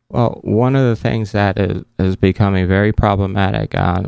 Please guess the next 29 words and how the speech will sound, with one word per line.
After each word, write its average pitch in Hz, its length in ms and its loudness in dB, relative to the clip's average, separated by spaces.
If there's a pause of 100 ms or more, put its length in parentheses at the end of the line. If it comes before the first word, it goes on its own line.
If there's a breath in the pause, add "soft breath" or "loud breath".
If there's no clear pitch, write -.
on 92 320 -2
all 95 280 -2
levels, 95 460 -2
not 92 180 0
only 95 240 -2
in 92 100 0
Southern 90 320 0
Connecticut 90 480 -2
here, 90 240 0
but - 240 -4
throughout 90 340 0
the - 100 -18
state, 92 380 -2 (100)
is 90 320 -2
we're 98 320 -2 (200)
rapidly 101 640 -2 (180)
beginning 92 380 -2
to 85 100 -4
run 98 260 -2
out 98 160 -2
of 98 60 -8
capacity 90 640 -2
for 101 200 -4
waste 87 380 0
disposal - 680 -6
in - 160 -2
the 123 40 -6
state. - 480 -4 (880)
Uh, 95 460 -2